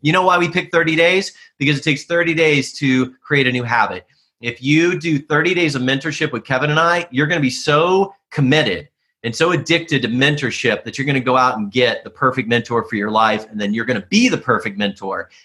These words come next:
And again, I can't stress it enough. You get the right mentor, you be their best student, you become the right mentor, and then sit back and watch the fireworks of your life and your family begin, because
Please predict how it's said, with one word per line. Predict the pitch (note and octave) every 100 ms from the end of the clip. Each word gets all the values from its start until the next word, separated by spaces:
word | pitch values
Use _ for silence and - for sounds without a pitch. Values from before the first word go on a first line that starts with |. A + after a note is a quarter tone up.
| _
And | A#2+ A#2
again, | A2+ D#3 D3 A2+ A2
I | A2+
can't | - D#3 E3+ E3+
stress | - D#3+ D3
it | D#3+
enough. | D3+ C#3 G2 - _ _ _ _ -
You | G#2+
get | G2 D3
the | F3+
right | F3 E3+
mentor, | D#3 C3 A2 A#2 G2 F#2+ - _ _
you | G#2+ F#2+
be | B2
their | C3 C3+
best | C#3 B2+
student, | - G2+ F#2+ F#2+ E2 _
you | A2
become | G#2+ - C#3+
the | C3+
right | G#2+ G#2 G2+
mentor, | G#2 G2+ G#2+ F#2+ F2 F2 _ _ _
and | A#2 G#2
then | G2+ F2+
sit | - - C#3+ D3
back | B2+ G2 G2 -
and | G#2
watch | G#2+ G#2
the | -
fireworks | - - G#2+ B2 C#3+ A#2+ G#2+ G2+ -
of | E2
your | F2+ G#2 B2 C3
life | A#2 G2 F2+ F2 - -
and | G2+ F#2+
your | G#2+ A2+
family | - G#2+ G2 G2 F#2
begin, | F#2 F#2+ G#2+ G2+ F2+ F2 E2
because | - - F2+ -